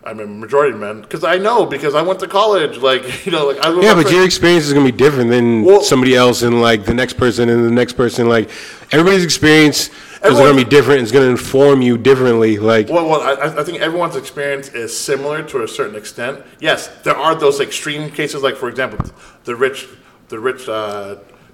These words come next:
Speaker 1: twenty-two-year-old who has
Speaker 2: Yeah.
Speaker 1: everything. Yeah, they, of course, there's always gonna be that percentage of, uh, people or guys who can get girls their age that are just as pretty because they have the resources up there.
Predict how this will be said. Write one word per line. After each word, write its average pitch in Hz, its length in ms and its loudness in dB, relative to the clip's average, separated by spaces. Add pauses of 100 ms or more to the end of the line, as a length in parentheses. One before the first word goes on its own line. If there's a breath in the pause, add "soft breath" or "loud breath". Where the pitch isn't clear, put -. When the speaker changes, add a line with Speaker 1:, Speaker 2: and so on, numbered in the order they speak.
Speaker 1:
twenty-two-year-old 127 680 -8
who - 100 -12
has 135 100 -2
Speaker 2:
Yeah. 127 200 2
Speaker 1:
everything. 110 440 -10 (420 loud breath)
Yeah, 131 280 2
they, 123 180 -4
of 135 180 -8
course, 156 300 0 (240 loud breath)
there's 143 180 -2
always 160 200 -2
gonna 165 100 -8
be 151 80 -6
that 143 140 -2
percentage 139 420 -6
of, 101 260 -14
uh, 110 280 -8
people 104 600 -12
or 104 180 -10
guys 113 540 -6 (100)
who 143 100 -8
can 120 200 -14
get 123 500 -4
girls 117 260 -8
their 110 180 -6
age 104 500 -8
that 117 80 -10
are 104 120 -8
just 113 260 -14
as 101 100 -12
pretty 104 220 -12
because 95 380 -18
they 110 100 -8
have 101 240 -10
the 98 80 -14
resources 101 500 -16
up 95 120 -18
there. 98 160 -18